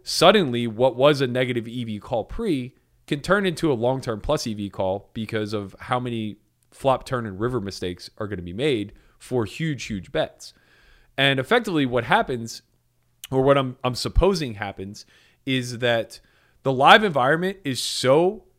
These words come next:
massively underbluffed as a whole, right? I can't necessarily pinpoint the street. I, I firmly believe river is underbluffed.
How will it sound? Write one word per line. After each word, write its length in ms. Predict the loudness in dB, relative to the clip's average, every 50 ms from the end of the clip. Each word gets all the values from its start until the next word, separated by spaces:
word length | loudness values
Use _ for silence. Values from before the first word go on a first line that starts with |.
| _
massively 640 | -10 -6 -4 -4 -4 -2 -4 -6 -6 -6 -6 -8 -6 -6 -6
underbluffed 680 | -6 -4 -2 -4 -4 -4 -6 -6 -4 -4 -4 -6 -10 -18 _ _ _ _ _ _ -4 -4
as 120 | -4 -2
a 60 | -4
whole, 500 | -8 -6 -2 0 0 0 0 -4 -10 -18 -20 _ _
right? 260 | -4 -4 -4 -4 -6 -10 _ _ _ _ 4
I 120 | 4 6
can't 220 | 6 4 2 4
necessarily 400 | 2 2 2 2 2 2 2 0
pinpoint 460 | 0 -2 -4 -4 -4 -4 -6 -6 -6 -8
the 80 | -10
street. 340 | -10 -8 -6 -6 -6 -6 -8 -6
I, 200 | -4 -4 -4 -4 -4
I 160 | -4 -4 -4 -4 -8 -16 -20 -20 _ _ _ _ _ _ _ _ _ _ -18 -18 -18 -18 -20 -20 _ _ _ _
firmly 320 | 2 2 2 4 2 0 -2
believe 380 | -2 -4 -4 -4 -4 -4 -4
river 260 | -4 -4 -2 -2 -2 -2
is 100 | -4 -4
underbluffed. 520 | -6 -8 -8 -6 -4 -2 -4 -4 -6